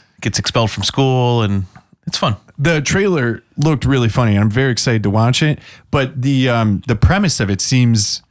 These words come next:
Speaker 2: thin to spread through that many episodes.
Speaker 1: It works.
Speaker 2: They, they do it?
Speaker 1: Oh, yeah.
Speaker 2: Okay.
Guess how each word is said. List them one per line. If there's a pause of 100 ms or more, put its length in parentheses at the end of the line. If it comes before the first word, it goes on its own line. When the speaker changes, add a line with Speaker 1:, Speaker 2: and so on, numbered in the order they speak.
(480)
Speaker 2:
thin
to
spread
through
that
many
episodes.
Speaker 1:
It
works. (100)
Speaker 2:
They,
they
do
it?
Speaker 1:
Oh,
yeah.
Speaker 2:
Okay.